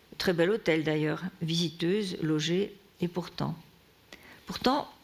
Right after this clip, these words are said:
je suis née en ville, de ville, de ville conséquente. Mes parents ont mené leur vie de ville en ville, de plus en plus grande. J'ai moi-même toujours, par besoin intellectuel, culturel, visé la ville.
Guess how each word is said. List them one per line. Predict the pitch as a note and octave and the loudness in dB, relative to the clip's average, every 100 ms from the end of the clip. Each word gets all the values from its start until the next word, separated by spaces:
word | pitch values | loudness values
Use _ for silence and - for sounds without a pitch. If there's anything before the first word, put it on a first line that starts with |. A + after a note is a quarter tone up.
| F#3+ | -4
je | F#3 | -2
suis | - G#3+ | 0 2
née | G#3 A3 - | 4 2 2
en | E3+ | 0
ville, | E3 F3+ F3+ F3 F3 - - - | 2 2 2 -2 -6 -18 -18 -4
de | E3 | 0
ville, | F#3 F3 G3 G3+ G3 F#3+ - - - - | 0 2 0 2 0 -2 -8 -20 -20 -6
de | E3+ | -2
ville | F3+ G#3+ | 0 -2
conséquente. | - F#3+ - G#3 F3+ F3 F3+ - - - - - - - | -2 -2 0 -2 0 -2 -2 -10 -16 -20 -20 -20 -10 -4
Mes | E3 | 0
parents | G3 F#3+ | 0 2
ont | F#3 | 2
mené | F#3 F#3 | 2 2
leur | F#3 F3 | 2 2
vie | E3+ A3+ | 0 -2
de | E3+ | 0
ville | E3+ G#3+ G3 | 0 0 0
en | F#3 | 0
ville, | F3+ G3 | 0 0
de | E3+ | -2
plus | - F3+ | -2 0
en | F3 | 0
plus | - F#3+ | 0 -2
grande. | E3 E3 F3 - - - - - - - | 0 0 -2 -6 -18 -20 -18 -18 -14 -2
J'ai | - | 2
moi-même | F#3+ G3 A3 G#3 | 4 4 4 2
toujours, | F#3+ F#3+ F#3+ C4+ | 0 -2 0 -2
par | F#3 D#3+ | -2 0
besoin | E3 D#3+ F#3 G3+ | 2 2 2 2
intellectuel, | E3+ E3+ D3+ - F3 G#3 A3+ | 2 0 0 0 0 0 -2
culturel, | - D#3+ E3 D#3+ F3+ A3 B3 - - - - - | -4 -4 -2 0 2 0 -4 -14 -18 -18 -12 -4
visé | D#3 G3 G3 A3+ B3 | 0 2 4 4 4
la | G3 | 4
ville. | E3+ F3+ E3+ | 4 2 2